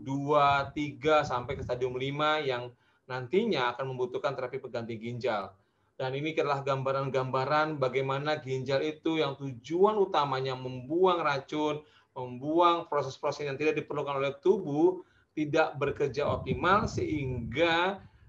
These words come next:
eh, toksin urium atau toksin-toksin yang ada dalam tubuh kita menumpuk dan mengakibatkan gejala-gejala yang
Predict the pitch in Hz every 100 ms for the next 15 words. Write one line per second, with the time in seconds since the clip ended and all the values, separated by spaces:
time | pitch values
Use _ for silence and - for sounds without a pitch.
0 | - - 127 123 - - - - - 185
1 | 185 180 165 175 190 190 160 143 156 -
2 | 156 165 - 175 165 156 156 151 147 151
3 | 147 147 143 160 175 185 185 - _ _
4 | _ 151 160 151 151 226 262 156 147 143
5 | 139 135 - 139 143 - 147 127 131 131
6 | 123 127 135 147 135 123 123